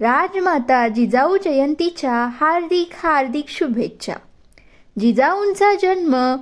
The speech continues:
बारा जानेवारी पंधराशे अठ्ठ्याण्णव रोजी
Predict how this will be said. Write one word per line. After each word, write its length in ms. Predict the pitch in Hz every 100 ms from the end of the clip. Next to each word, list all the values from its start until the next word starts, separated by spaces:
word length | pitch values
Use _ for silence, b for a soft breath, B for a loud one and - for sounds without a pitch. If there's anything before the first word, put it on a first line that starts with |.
| -
बारा 440 | 233 214 208 254 370
जानेवारी 920 | 392 339 330 359 370 302 254 247 247
पंधराशे 640 | 262 240 247 247 254 247 -
अठ्ठ्याण्णव 680 | 226 - - 294 349 381
रोजी 720 | 403 392 381 - 247 240 247